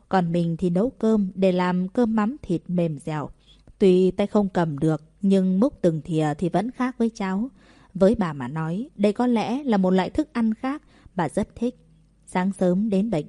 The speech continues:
viện, cô với thím Miêu dìu bà nội đi kiểm tra, cứ như vậy mà hết cả một buổi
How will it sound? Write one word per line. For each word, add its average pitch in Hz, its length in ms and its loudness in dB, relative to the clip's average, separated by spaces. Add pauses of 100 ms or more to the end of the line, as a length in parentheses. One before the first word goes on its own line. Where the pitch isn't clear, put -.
viện, 147 180 -2 (400)
cô 175 280 6
với 196 120 0
thím 220 320 0
Miêu 185 340 2
dìu 196 220 2
bà 185 140 2
nội 180 220 2
đi 233 140 -2
kiểm 170 320 -2
tra, 190 300 -6 (300)
cứ 311 80 2
như 277 220 4
vậy 180 320 0
mà 190 160 0
hết 220 280 -6
cả 190 120 0
một 165 180 0
buổi 160 220 0